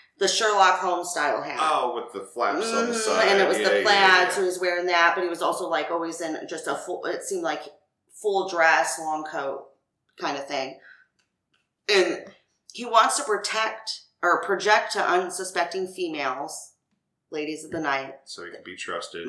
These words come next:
Speaker 1: Right, that he has money. Consequently, this relieves him from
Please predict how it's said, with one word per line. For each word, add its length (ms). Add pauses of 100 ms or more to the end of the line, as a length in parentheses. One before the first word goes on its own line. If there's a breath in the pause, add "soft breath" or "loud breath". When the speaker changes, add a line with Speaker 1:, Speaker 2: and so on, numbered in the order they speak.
Speaker 1:
Right, 340
that 160
he 160
has 220
money. 520 (300)
Consequently, 1040 (180)
this 440
relieves 580
him 340
from 540